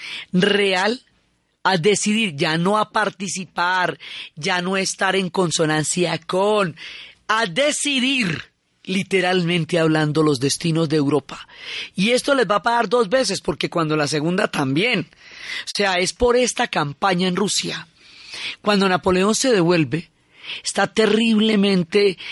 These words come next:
desgastado. Su ejército está congelado. Regresa en una situación lamentable, lo que le da a los europeos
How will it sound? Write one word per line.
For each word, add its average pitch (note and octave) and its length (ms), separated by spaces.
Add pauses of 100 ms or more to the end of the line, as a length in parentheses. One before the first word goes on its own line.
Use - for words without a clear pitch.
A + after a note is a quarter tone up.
(200)
desgastado. D#3 880 (400)
Su - 200
ejército G3 520
está F3+ 320
congelado. E3+ 800 (840)
Regresa F3 840 (340)
en E3+ 160
una F3+ 180
situación F3+ 720
lamentable, D#3 880 (840)
lo E3 280
que E3 140
le D#3+ 120
da F3 120
a F#3 40
los F#3+ 200
europeos D#3+ 720